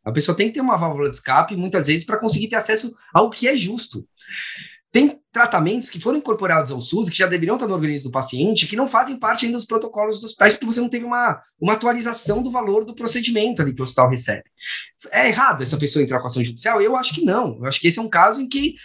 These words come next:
é sagrado, assim, é, tá, tá no sus, tá escrito que é, que é pra tá no organismo da pessoa, né? E ela não consegue ter acesso. Agora,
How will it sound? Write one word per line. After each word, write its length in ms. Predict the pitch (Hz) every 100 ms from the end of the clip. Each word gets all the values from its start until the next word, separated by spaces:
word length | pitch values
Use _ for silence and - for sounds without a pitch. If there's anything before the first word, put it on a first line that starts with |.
| -
é 80 | 180
sagrado, 720 | - 330 214 180 233 151 123
assim, 320 | 110 117 117
é, 80 | 120
tá, 180 | 185 -
tá 140 | 254
no 100 | 392
sus, 320 | - 214 247
tá 100 | 175
escrito 600 | 170 - 190 269 - 131 - - -
que 160 | 190
é, 320 | 202 277 175 143
que 140 | 185
é 80 | 269
pra 200 | - 226
tá 160 | 202
no 120 | 254 262
organismo 340 | 214 220 233
da 60 | 240
pessoa, 560 | 233 185 220 151 101 _ - _
né? 320 | 135 165 131 127
E 100 | 143
ela 160 | 160 247
não 320 | 285 320 359
consegue 480 | 440 440 - - 147
ter 140 | 117
acesso. 560 | 120 - 98 95 - - - - -
Agora, 400 | - 208 139 -